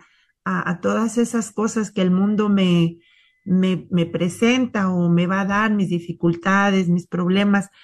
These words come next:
pero si en realidad el Señor, como Él insiste y dice, "Vigila, pero no pierdas la fe", o sea, está atenta, pero también recuerda que después de todo eso, si estoy contigo, insisto, no pasa nada.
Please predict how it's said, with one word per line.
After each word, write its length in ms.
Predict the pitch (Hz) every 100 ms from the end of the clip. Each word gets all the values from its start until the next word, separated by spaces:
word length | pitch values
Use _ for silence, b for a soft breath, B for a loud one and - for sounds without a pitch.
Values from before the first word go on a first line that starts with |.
| b b b _
pero 240 | - 190 202
si 140 | 214
en 120 | 196
realidad 520 | 202 196 196 202 226
el 140 | 240 240
Señor, 320 | 214 208 214
como 460 | 220 220 208 - -
Él 160 | 220 214
insiste 560 | 220 214 226 220 214
y 80 | 202
dice, 400 | 185 208 208 175
"Vigila, 840 | 170 190 - 233 262 269 220 170 - _ _ _ _ _ _
pero 300 | - 220 208
no 240 | 202 214 214
pierdas 500 | 226 240 254 269 262
la 160 | 240
fe", 400 | 185 - 254 254 -
o 100 | 196
sea, 180 | 190 -
está 320 | 202 - -
atenta, 760 | 254 - 240 277 269 196 170 - _ _ _ _
pero 240 | - 196 190
también 380 | 202 208 226 240
recuerda 840 | 262 262 240 254 214 196 208 214 _ _ _ _ _
que 160 | 208
después 340 | 196 - 190 190
de 100 | 214
todo 320 | 175 226 240
eso, 280 | 240 240 208
si 140 | 175
estoy 300 | 180 - 202
contigo, 680 | 208 220 214 220 220 214 _ _ _
insisto, 680 | 214 214 180 226 226 196 -
no 320 | 180 190 202 208
pasa 380 | 240 233 233
nada. 520 | 214 233 320 320 -